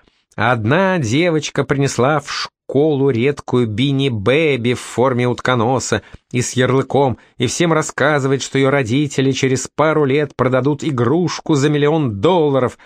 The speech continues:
а в кафе на обед подают корн-доги на палочке». Примечание. Бинни Бэбис — маленькие мягкие игрушки, копии животных,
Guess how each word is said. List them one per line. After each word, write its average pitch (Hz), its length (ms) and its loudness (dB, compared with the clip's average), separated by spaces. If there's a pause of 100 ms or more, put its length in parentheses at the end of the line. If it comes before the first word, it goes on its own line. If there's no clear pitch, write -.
(160)
а 131 100 2
в - 100 -4
кафе 139 460 0
на 151 160 0
обед 143 480 0 (220)
подают 143 420 2
корн-доги 147 1200 2
на 135 300 0 (120)
палочке». 127 760 0 (1200)
Примечание. 127 680 -2 (1080)
Бинни 139 380 2
Бэбис — 113 600 0
маленькие 156 600 0
мягкие 110 460 0
игрушки, 160 420 -2
копии 147 400 0
животных, 123 560 0